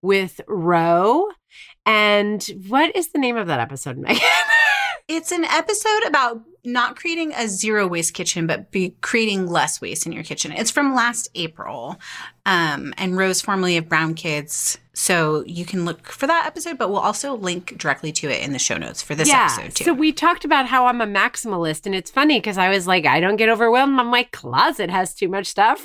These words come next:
Speaker 1: <laughs> or when my makeup drawer has too much stuff." I'm like, <gasps> "Look at all the possibilities." <laughs> But as I get older, it does, I am realizing the value of, like, indulging my maximalist tendencies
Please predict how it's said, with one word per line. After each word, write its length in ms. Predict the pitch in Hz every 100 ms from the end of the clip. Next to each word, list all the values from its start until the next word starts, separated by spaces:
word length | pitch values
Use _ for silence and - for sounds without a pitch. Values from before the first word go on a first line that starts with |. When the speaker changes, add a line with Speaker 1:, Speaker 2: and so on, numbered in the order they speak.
| -
Speaker 1:
<laughs> 60 |
or 140 | 339 330
when 160 | 440 -
my 200 | 240 190
makeup 560 | 175 175 175 262 392 294 185
drawer 180 | 220 220
has 340 | 240 254 240
too 140 | -
much 200 | 220 233 220
stuff." 380 | 262 262 339 -
I'm 140 | 202
like, 220 | 202 214 - 370 440 466
<gasps> 340 | 415 359 - -
"Look 360 | 175 196 185
at 120 | 220 202
all 140 | 208
the 100 | 202
possibilities." 1600 | 175 240 208 208 175 208 214 214 196 196 190 185 - - 247 - 311
<laughs> 40 | - - - - - - - - - - - - -
But 100 | -
as 260 | - 339 523
I 100 | 539
get 180 | 494 294
older, 380 | 294 247 220 196
it 240 | 254 180
does, 400 | 190 233 220 208 -
I 80 | 202
am 300 | 190 208 208
realizing 560 | 196 196 185 180 185
the 80 | 170
value 600 | 151 175 160 175 196 220 -
of, 480 | 170 165 156 160 - _ - _ -
like, 280 | 170 - - _
indulging 720 | - 190 175 175 180 196 208
my 120 | 196 165
maximalist 920 | 160 151 - 180 170 160 160 - -
tendencies 1120 | - 196 180 214 233 - 277 294 311 330 -